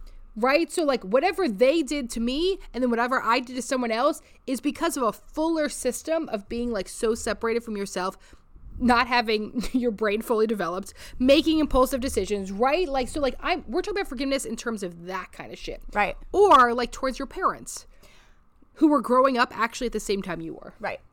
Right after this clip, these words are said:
Speaker 2: Depending on the parents, unless your parents were abusive.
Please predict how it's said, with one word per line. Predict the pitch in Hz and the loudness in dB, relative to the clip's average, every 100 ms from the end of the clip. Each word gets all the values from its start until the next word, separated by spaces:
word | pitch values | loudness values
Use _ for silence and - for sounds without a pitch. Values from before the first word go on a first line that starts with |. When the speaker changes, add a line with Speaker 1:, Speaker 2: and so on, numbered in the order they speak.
| _ | _
Speaker 2:
Depending | 214 247 226 | 4 4 4
on | 208 | -2
the | 214 | 0
parents, | 294 294 151 - | -2 -2 -4 -12
unless | 190 185 185 | -12 -10 -10
your | 208 | -10
parents | 196 165 185 | -10 -14 -6
were | 208 | -4
abusive. | 202 247 311 - - | -2 -4 -6 -10 -12